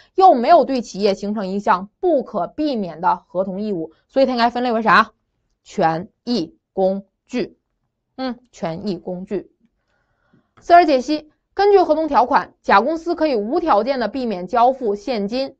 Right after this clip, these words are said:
或其他金融资产。有哪些？括号里的这一堆。你说老师，我考试的时候我都答上吗？最好是都答上，但你不答哈，通过这些年的考试来分析，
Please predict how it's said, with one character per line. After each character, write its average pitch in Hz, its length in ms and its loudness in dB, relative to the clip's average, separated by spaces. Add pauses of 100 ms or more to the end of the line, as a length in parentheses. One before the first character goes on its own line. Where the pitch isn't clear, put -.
(100)
或 208 200 2
其 202 220 -10
他 202 180 -4
金 214 120 -10
融 214 140 -8
资 254 80 -8
产。 196 280 -10 (960)
有 208 140 -4
哪 190 200 -2
些？ 226 240 -2 (380)
括 262 180 2
号 240 160 4
里 185 120 0
的 185 60 -2
这 233 120 -4
一 214 100 -6
堆。 262 380 -4 (680)
你 220 100 -2
说 302 180 8
老 254 160 8
师， 254 100 -4
我 285 100 2
考 240 220 2
试 277 100 -2
的 285 120 2
时 240 60 0
候 247 60 4
我 247 80 4
都 294 160 2
答 262 220 2
上 302 140 -4
吗？ 285 180 -2 (380)
最 359 180 2
好 175 220 -6
是 208 80 -8
都 185 140 -6
答 170 200 -8
上， 170 200 -10 (400)
但 349 180 6
你 240 80 -2
不 349 260 -2
答 180 220 2
哈， 190 240 -2 (260)
通 359 180 -8
过 330 120 6
这 359 160 0
些 320 160 -4
年 220 180 -4
的 247 80 -6
考 190 200 -2
试 185 120 -10
来 208 160 -2
分 226 220 -6
析， 226 240 -8